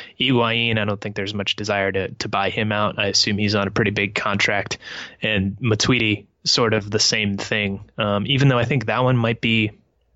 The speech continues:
the one that makes the most sense from an actual roster perspective, I don't think there's an appetite there from ownership to buy him out and take probably a substantial P R hit internationally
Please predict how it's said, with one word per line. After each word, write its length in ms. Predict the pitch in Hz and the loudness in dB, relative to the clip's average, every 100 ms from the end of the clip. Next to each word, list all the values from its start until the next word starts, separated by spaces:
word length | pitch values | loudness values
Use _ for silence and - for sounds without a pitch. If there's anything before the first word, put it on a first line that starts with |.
| _ _ - | _ _ -8
the 100 | - | 0
one 140 | 113 117 | 2 4
that 60 | |
makes 200 | 117 113 | 2 2
the 80 | 131 | 2
most 220 | 117 - | 2 2
sense 680 | - 104 151 180 - - - _ _ _ - | 2 2 2 2 2 0 -4 _ _ _ -6
from 180 | - 117 | 0 2
an 80 | 110 | 2
actual 380 | 104 - 117 | 2 2 2
roster 400 | 107 110 113 - | 2 2 0 0
perspective, 720 | 139 147 - 156 - 175 156 - - - - | 2 0 2 0 2 2 2 -4 -20 -16 -4
I 60 | 120 | 0
don't 220 | 120 117 | 0 0
think 180 | 113 110 | -2 0
there's 260 | 107 104 | 0 0
an 80 | 107 | -2
appetite 600 | 104 101 113 110 104 - | -2 -2 -2 -2 -2 0
there 180 | 104 101 | 0 0
from 220 | - 104 | -2 0
ownership 560 | 104 104 - - 98 - - | 2 2 2 0 -2 -6 -6
to 100 | 110 | -2
buy 180 | 107 98 | 0 2
him 160 | 104 | 2
out 220 | 101 101 107 | 0 0 -2
and 120 | 107 | -2
take 280 | 110 98 - _ - - - - _ - | -2 -4 -8 _ -20 -20 -20 -20 _ -2
probably 460 | - 302 135 113 107 | 2 4 4 2 2
a 60 | |
substantial 680 | - 110 110 - 107 113 107 | 2 0 -2 -2 -2 0 -4
P 240 | - 113 | -2 0
R 160 | 107 107 | 2 2
hit 280 | 127 131 - | 2 0 0
internationally 840 | 123 110 104 101 - 123 127 143 | 0 2 2 0 0 0 0 -2